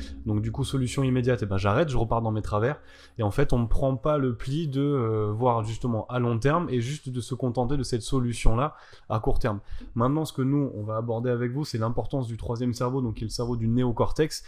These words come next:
qui est là, en fait, pour vous apporter la solution à ça,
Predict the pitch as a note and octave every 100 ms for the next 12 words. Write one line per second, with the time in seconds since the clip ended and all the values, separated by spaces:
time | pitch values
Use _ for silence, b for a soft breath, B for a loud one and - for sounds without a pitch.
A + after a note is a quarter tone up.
0 | b b - - B2 C3 C#3+ - A#2+ A2+
1 | A#2 A#2 - C3+ A#2+ B2+ C#3 C3 - C#3+
2 | A#2+ - G2+ - C#3+